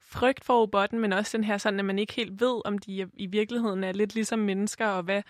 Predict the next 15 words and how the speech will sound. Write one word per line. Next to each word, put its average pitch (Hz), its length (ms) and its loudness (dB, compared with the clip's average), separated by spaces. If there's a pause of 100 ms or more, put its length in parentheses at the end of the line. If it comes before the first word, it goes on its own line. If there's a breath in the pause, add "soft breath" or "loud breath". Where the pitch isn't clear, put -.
(200 loud breath)
skellet 233 460 2
egentlig, 190 520 -4
egentlig 214 300 0
er. 185 220 -6 (540 soft breath)
Øhm, 202 460 6
vi 214 40 -4
skal 214 160 -2
prøve - 140 2
at 254 60 2
kigge 285 220 0
på, 262 160 8
hvordan 202 280 2
man 233 300 2
i 190 280 -6
sci-fi 220 680 0